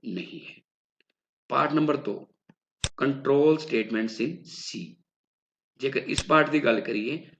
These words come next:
ਤੇ ਇਹਦੇ ਵਿੱਚ ਤੁਹਾਨੂੰ ਇੱਕ ਇੱਕ ਨੰਬਰ ਦੇ ਦੋ ਕੁਐਸਚਨ ਆਉਣਗੇ ਬੈਕ ਐਕਸਰਸਾਈਜ਼ ਵਿੱਚੋਂ ਤੇ ਸ਼ਾਰਟ ਆਨਸਰ ਕੁਐਸਚਨ ਜਿਹੜੇ ਹੈ, ਚਾਰ ਚਾਰ ਨੰਬਰ ਦੇ ਇੱਕ ਆਉਣਗੇ ਤੇ ਛੇ ਨੰਬਰ ਦਾ ਪ੍ਰਸ਼ਨ ਕੋਈ ਵੀ ਨਹੀਂ ਆਵੇਗਾ। ਸੋ ਤੁਸੀਂ ਪਹਿਲੇ ਦੋ ਪਾਰਟ ਵਿੱਚ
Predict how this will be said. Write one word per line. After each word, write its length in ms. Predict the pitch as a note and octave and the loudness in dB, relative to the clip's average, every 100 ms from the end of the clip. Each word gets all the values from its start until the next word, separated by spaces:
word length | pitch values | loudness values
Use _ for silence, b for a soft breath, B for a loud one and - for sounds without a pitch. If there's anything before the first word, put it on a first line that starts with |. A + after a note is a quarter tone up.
| - | -20
ਤੇ 200 | - B2 | -6 -2
ਇਹਦੇ 160 | B2 | 0
ਵਿੱਚ 160 | C3 C3 | 0 -2
ਤੁਹਾਨੂੰ 360 | - A#2+ B2+ - | -4 -6 -6 -2
ਇੱਕ 200 | C3+ C3+ | -2 0
ਇੱਕ 120 | E3+ | 0
ਨੰਬਰ 220 | D#3 B2 G#2+ | 0 0 0
ਦੇ 100 | A#2 | 0
ਦੋ 180 | A2+ | -2
ਕੁਐਸਚਨ 380 | F#2 A2 - C3 | -4 -8 -6 -4
ਆਉਣਗੇ 220 | C3 C3+ | -4 -4
ਬੈਕ 260 | D3 C#3+ C#3 | -2 -2 -2
ਐਕਸਰਸਾਈਜ਼ 340 | D3+ - E3 | -6 -4 -2
ਵਿੱਚੋਂ 260 | D#3+ E3 G3+ G3+ B B _ | -2 -2 -6 -8 B B _
ਤੇ 80 | C#3 | -6
ਸ਼ਾਰਟ 320 | - D3+ E3 | 0 0 0
ਆਨਸਰ 220 | C#3+ C#3 | -2 -4
ਕੁਐਸਚਨ 460 | C3 A#2 - - - - _ | -6 -6 -6 -8 -8 -12 _
ਜਿਹੜੇ 300 | A#2 A2+ A#2 | -6 -4 -2
ਹੈ, 60 | C#3+ | -4
ਚਾਰ 280 | - A#2+ A2+ | -2 -2 -2
ਚਾਰ 140 | A#2+ | -2
ਨੰਬਰ 220 | A#2 A2 | -2 -4
ਦੇ 100 | A2 | -6
ਇੱਕ 340 | - G2 - B2 | -6 -8 -6 -6
ਆਉਣਗੇ 420 | C3+ D3+ F3 - _ _ _ _ - | -4 -2 -6 -10 _ _ _ _ -6
ਤੇ 460 | G#2+ G2+ F2+ F#2+ - _ _ _ - - - _ _ _ _ _ _ _ _ _ _ _ - | -2 0 -2 -8 -16 _ _ _ -6 -6 -10 _ _ _ _ _ _ _ _ _ _ _ -4
ਛੇ 200 | C3+ D3+ | 0 2
ਨੰਬਰ 200 | C#3+ B2+ | 2 0
ਦਾ 80 | |
ਪ੍ਰਸ਼ਨ 300 | C3+ B2 A#2 - | -2 -4 -4 -4
ਕੋਈ 200 | A2+ G#2 | -2 0
ਵੀ 260 | D#3 E3+ - | -2 -6 -8
ਨਹੀਂ 260 | F2 G2+ | -8 -8
ਆਵੇਗਾ। 380 | - - - - b b b | -10 -16 -20 -20 b b b
ਸੋ 160 | - C3+ | -4 -2
ਤੁਸੀਂ 200 | C3+ C3+ | -2 -4
ਪਹਿਲੇ 260 | A2+ B2 | -4 -2
ਦੋ 160 | B2+ A2+ | -2 -2
ਪਾਰਟ 260 | A2+ G2+ A#2 | -2 -4 -4
ਵਿੱਚ 440 | A2+ - F3 B | -6 -6 -6 B